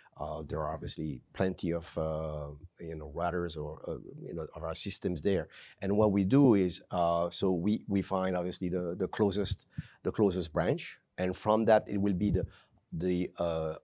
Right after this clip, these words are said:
on-ramp to the S D wan piece. So we create actually a secure link, and then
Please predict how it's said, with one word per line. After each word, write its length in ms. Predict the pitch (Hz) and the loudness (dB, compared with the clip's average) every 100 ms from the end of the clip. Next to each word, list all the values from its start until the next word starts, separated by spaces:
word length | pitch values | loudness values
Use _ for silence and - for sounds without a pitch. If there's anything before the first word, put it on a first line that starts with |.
| _ _ _ | _ _ _
on-ramp 880 | 117 127 127 117 104 113 90 87 - - _ _ - | 6 8 8 6 6 6 4 0 -10 -20 _ _ 0
to 400 | 131 113 101 101 - | 2 6 6 4 -2
the 200 | 98 92 | 2 2
S 140 | 95 | 2
D 140 | 101 90 | 0 0
wan 260 | 87 87 | 0 -2
piece. 300 | 80 85 76 | -4 -4 -2
So 100 | 90 | 0
we 160 | 82 90 | 2 2
create 300 | - 113 101 | 2 6 6
actually 300 | 95 - 92 | 6 4 0
a 40 | |
secure 380 | 80 - - 98 | 2 0 4 4
link, 200 | 90 82 | 4 2
and 140 | - 85 | 0 2
then 200 | 87 | -2